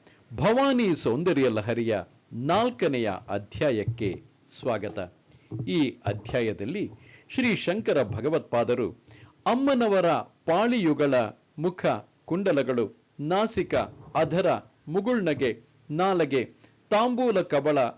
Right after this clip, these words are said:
ಮಹಾತ್ಮೆ, ವಾಂಗ್ಮಾಧುರ್ಯ, ಚಂಬುಕ, ಚ-, ಅತ್-, ಕ್ಷಮಿಸಿ, ಚುಬುಕ, ಕಂಠಿ, ಕಂಠದ ಮೇಲಿನ ಭಾಗ್ಯರೇಖೆಗಳು ಮೊದಲಾದವುಗಳ ಸೌಂದರ್ಯಗಳನ್ನು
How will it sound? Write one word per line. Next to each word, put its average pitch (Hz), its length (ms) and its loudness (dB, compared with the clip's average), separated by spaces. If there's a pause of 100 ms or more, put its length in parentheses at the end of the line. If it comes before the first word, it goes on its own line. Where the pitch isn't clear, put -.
ಮಹಾತ್ಮೆ, 127 600 -2 (840)
ವಾಂಗ್ಮಾಧುರ್ಯ, 160 1000 2 (380)
ಚಂಬುಕ, 226 460 0
ಚ-, 127 380 0
ಅತ್-, - 240 -8
ಕ್ಷಮಿಸಿ, 165 380 -2
ಚುಬುಕ, 226 460 -2 (320)
ಕಂಠಿ, 208 520 -2 (220)
ಕಂಠದ 240 400 0
ಮೇಲಿನ 165 420 2 (380)
ಭಾಗ್ಯರೇಖೆಗಳು 143 1040 0 (200)
ಮೊದಲಾದವುಗಳ 151 800 2
ಸೌಂದರ್ಯಗಳನ್ನು 127 1000 0